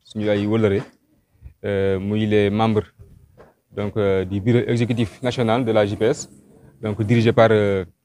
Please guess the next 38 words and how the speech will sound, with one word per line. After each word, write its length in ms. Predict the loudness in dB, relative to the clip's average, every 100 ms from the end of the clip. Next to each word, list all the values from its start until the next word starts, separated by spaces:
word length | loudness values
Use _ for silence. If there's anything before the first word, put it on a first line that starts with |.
| _ _ -20 -20 _ -4
notre 280 | -2 0
honorable, 480 | 0 4 6 6 4 -14 -18 -14 -10 -8
<laughs> 880 | -8 -10 -14 -18 -18 -20 -20 -20 _
euh, 160 | -2 0
Maître 240 | 0 0
Ngagne 220 | -2 -2
Demba 200 | 0 0
Touré, 320 | 2 2 2 -2 _ _ _ -2
euh, 260 | 0 2 2
avec 180 | 0 2
son 160 | 0
équipe. 180 | 0 0
Donc 180 | 0 0
ñu 100 | 0
leen 120 | 2
di 80 | 0
sant 120 | 0
bu 100 | -2
baax 260 | 2 2 2
vraiment 300 | 0 2 2 -2
ci 380 | -6 -6 -6 -8 _ _ _ _ _
déplacement 540 | -16 -6 0 2 4
bi 80 | 2
ñu 80 | 2
def, 240 | 0 -2 _ _ _
mais 120 | -4
également 360 | 2 2 2 -2
ci 220 | -6 -8
yite 240 | -6 -4 0
ju 60 |
ñu 100 | 2
def, 220 | 2 0 _ -12
ndax 220 | -10 -6
ku 100 | -6
ne 40 | -4
xam 180 | -2
na 100 | 0
ni 160 | -2